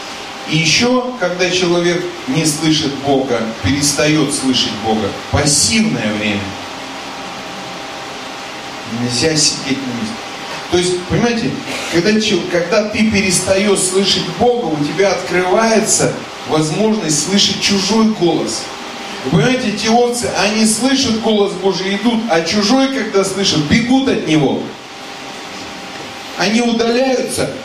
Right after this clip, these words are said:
от чужого голоса. И поэтому следующее, почему человек не слышит Бога? Потому что он не знает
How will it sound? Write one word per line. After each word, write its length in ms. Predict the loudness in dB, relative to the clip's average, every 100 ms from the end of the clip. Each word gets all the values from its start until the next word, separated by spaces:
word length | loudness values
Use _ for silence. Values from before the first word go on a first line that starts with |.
| -6
от 400 | -2 0 -2 -8 -4
чужого 540 | -2 2 2 2 0
голоса. 540 | 0 2 0 -2 -6 -8 -8 -4 -4 -4 -8 -8 -8 -8 -10 -12 -12 -12 -12 -12 -12 -12 -2
И 40 | 2
поэтому 560 | 4 4 2 2 0 -2
следующее, 760 | -2 2 4 4 4 2 4 2
почему 640 | 4 2 4 4 4 4 2
человек 580 | 2 2 2 2 0
не 120 | 0 -2
слышит 480 | 0 2 2 0 0
Бога? 240 | 2 2 0 -6 -8 -6
Потому 240 | -2 0
что 160 | 0 0
он 120 | 2
не 60 | 2
знает 340 | 2 2